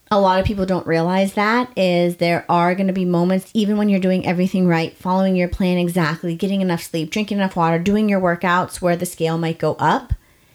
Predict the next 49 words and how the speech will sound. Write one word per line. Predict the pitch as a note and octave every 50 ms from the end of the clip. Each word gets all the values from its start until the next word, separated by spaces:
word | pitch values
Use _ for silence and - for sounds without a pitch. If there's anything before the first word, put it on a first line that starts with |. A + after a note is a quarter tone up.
| _ _ -
And | F#3+ F#3 F3
that's | C3 D#3+ E3 -
okay | E3 E3 - F#3 D#3+ E3+ G3
because | A3 G#3 - F3+ E3+
that's | D3+ - - -
part | - - E3 D#3 E3 F3+
of | F#3+
it. | A3+ B3 C4+ -
And | - G#3 G3
people | - G#3 G3+ F#3+
don't | F#3+ E3+ - -
realize | - C3+ G#2+ F2+ D2+ C#2+ A#2 -
that. | - - B1 E2 - - -
They | G3 F#3+ F#3 F#3+
think | F#3 G3+ F#3+ F#3 F#3 -
if | - G3 F#3+ - _ - - _ _ _ _
that's | - F3+ E3+ - - -
happening | - F#3+ G3 F#3+ G3 - F#3+ E3+ D#3+ D#3+ D3+ D3+ D#3 E3+ F3+ - - _ - - - - _
or | - F3+ F3
it's | E3+ E3 -
going | - F#3+ F#3+ F#3+ F#3+ F#3+
too | - - G#3 F#3+
slow, | - - - F#3 F#3 G3 F#3+ E3+ D3+ C#3+ C#3 C#3+ D#3+ F#3 - - _ _ _ _ _ _ _
that | F#3+ F3+ - -
you | G3 F3+
must | F3 E3+ F3+ - -
not | F3 E3 E3
be | - E3+ E3+
trying | - - - F#3 D#3 C#3+ F3 F3
hard | E3+ E3 E3 E3
enough | D#3+ D3+ D#3 -
or | E3
doing | D#3+ E3 D3+ D#3+ E3 F#3
enough. | G3+ G#3 G#3+ G#3+ A3 B3+ C4 - - - - - - - _
When | - G3+ F#3+
in | F#3+ F#3+
reality | F3 F3 F3+ F3+ F#3 F#3+ F#3+ F#3+ F#3+ F#3+
is | F#3+ F#3+
that's | - F#3+ F3 - - -
something | - F#3+ F#3+ F#3+ G3 G3 F#3+
that | F3+ D3+ -
I | - D#3+ D#3+ E3+
had | F#3+ F3+ E3+ E3+
to | E3 D#3+
face | - D#3 F3 F3 -
along | F3 E3 E3 E3 F3
my | F3 E3+ D#3+ D#3+
journey | D3+ E3 D#3+ E3 E3+ F#3 G3 G#3+ A3+ A#3 -
was | G3 F#3+ F3 E3+ E3+ E3+ E3 E3 E3+ -